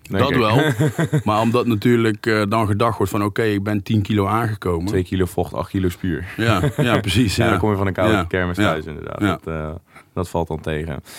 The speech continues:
Speaker 1: Hey, en, eh, jij zegt die driehonderd, vierhonderd gram, eh, per week. Ehm, misschien even leuk om aan te kaarten, Jonathan als coach, voor de mensen die het nog niet wisten. En je hebt, eh, nou, we hadden het hier voor de podcast, hadden we het daar ook over. Eh,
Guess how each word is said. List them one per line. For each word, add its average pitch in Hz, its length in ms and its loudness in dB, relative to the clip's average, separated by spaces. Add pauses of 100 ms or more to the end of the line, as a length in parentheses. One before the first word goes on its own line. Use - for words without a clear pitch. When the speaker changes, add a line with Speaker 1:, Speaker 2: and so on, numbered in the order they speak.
(180)
Speaker 1:
Hey, 117 220 0
en, 123 180 2
eh, 127 220 0
jij 123 120 0
zegt 127 180 -8
die 127 100 -8
driehonderd, 120 400 -4
vierhonderd 113 340 -2
gram, 113 280 2
eh, 107 160 0
per 101 120 0
week. 95 220 0 (420)
Ehm, 107 460 -2
misschien - 220 -4
even 110 300 0
leuk 113 200 0
om 104 60 -4
aan 101 140 -2
te 101 60 -8
kaarten, 101 280 -4
Jonathan 104 340 0
als 87 120 -6
coach, 104 220 0
voor - 140 -10
de 90 60 -6
mensen 90 200 -8
die 87 80 -6
het 85 80 -8
nog 87 100 -8
niet 82 120 -8
wisten. 107 400 0 (360)
En 110 120 -2
je 120 80 2
hebt, 113 180 -2
eh, 110 80 2 (280)
nou, 80 260 -2
we 90 60 -4
hadden 95 120 2
het 98 120 -4
hier 98 120 -2
voor 104 140 -4
de 98 60 -2
podcast, 95 420 -4
hadden 92 180 -4
we - 60 -4
het - 80 -2
daar 110 60 2
ook 110 100 -4
over. 107 520 0
Eh, 90 160 -2